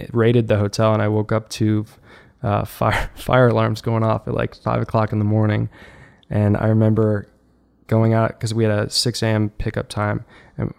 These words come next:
I went out to the, um, the hallway, opened the elevator door, and as it was opening, there was four dudes, like, with M fours and kits on. It was Bulgarian Special Forces, and I was so, like, I was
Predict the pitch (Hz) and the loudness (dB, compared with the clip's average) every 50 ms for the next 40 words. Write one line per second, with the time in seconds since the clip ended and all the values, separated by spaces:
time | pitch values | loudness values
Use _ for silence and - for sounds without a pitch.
0 | _ - 104 107 113 117 117 110 - - 110 101 107 104 104 110 - - 110 107 | _ -4 0 0 2 2 2 0 0 -4 -4 -4 -2 -2 -2 -2 -4 -4 -4 -4
1 | 107 110 110 110 117 - _ _ _ _ _ _ _ _ - - 98 92 104 110 | -2 -4 -4 -6 -8 -10 _ _ _ _ _ _ _ _ -6 -6 -2 0 2 2
2 | 110 110 107 107 107 104 - - 107 - 113 104 101 101 101 101 104 - - 104 | 4 4 2 2 0 0 0 -2 0 0 0 2 2 2 0 0 0 -2 0 0
3 | 104 101 104 104 104 104 104 - 107 104 107 107 104 107 110 - - 120 110 113 | 0 0 0 -2 -2 -2 -2 -2 -2 0 0 0 0 -2 -4 -6 -6 -4 -4 -4
4 | - - - - 113 117 113 - 113 110 104 104 110 - - - - - - - | -4 -6 -4 -2 -2 -2 0 0 0 0 0 -2 -2 -4 -10 -18 -20 -20 -10 -8
5 | 107 104 - - - - 120 117 117 110 104 113 113 110 110 104 101 - - - | -8 -8 -8 -10 -8 -4 0 2 2 2 2 0 -2 0 -2 -2 -4 -8 -10 -12
6 | - - - 120 - 117 117 117 110 - - 113 110 113 110 110 107 104 104 104 | -12 -14 -12 -10 -8 -6 -6 -6 -6 -6 -6 -2 -2 0 0 0 -2 -4 -6 -10
7 | 104 - - 117 113 - - 107 107 104 107 104 104 - - 104 101 - _ _ | -10 -6 -6 -6 -4 -4 -6 -6 -6 -6 -6 -6 -6 -8 -10 -12 -12 -14 _ _
8 | - 107 110 107 117 113 113 113 110 104 - - - 107 - - 107 - - 113 | -6 -6 -4 -2 -2 -2 0 0 -2 -4 -4 -4 -6 -4 -4 -8 -8 -6 -4 -2
9 | 110 110 - - 107 107 113 110 - - - - - - - _ _ _ _ _ | -2 -2 -2 -4 -6 -6 -6 -8 -10 -14 -18 -20 -20 -20 -20 _ _ _ _ _
10 | - 113 110 107 104 101 - - - - 131 120 117 117 110 101 - - 120 120 | -4 -2 0 0 0 -2 -4 -6 -2 0 2 2 2 2 0 -2 -6 -12 -14 -12
11 | 117 120 - - - - | -10 -8 -8 -10 -10 -12